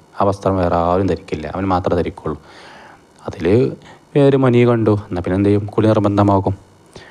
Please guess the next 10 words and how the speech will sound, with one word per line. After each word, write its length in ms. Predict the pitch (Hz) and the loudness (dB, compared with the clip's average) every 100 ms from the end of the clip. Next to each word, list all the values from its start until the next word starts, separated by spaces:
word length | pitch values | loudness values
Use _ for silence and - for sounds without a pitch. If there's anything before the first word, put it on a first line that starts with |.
| - - _ | -20 -20 _
ഇനി 120 | - 101 | 0 0
അടുത്ത 160 | - 90 | 2 0
വിഷയം 200 | - 85 | 0 -2
നോക്കാം. 240 | 80 - - - | -2 -6 -10 -4
വ 40 | - | -4
അകല്ലു 400 | 104 120 123 139 143 | 0 0 4 4 2
സിന്നിൻ 440 | - 95 92 95 107 - - | 0 0 2 2 2 -2 -4
തഹീദു 500 | 87 - 104 104 117 101 | -2 2 2 4 2 2
ഫീഹിൽ 380 | 95 90 92 87 | 0 0 0 0
മർഅത്തു, 460 | 76 78 82 - | -2 -2 -6 -6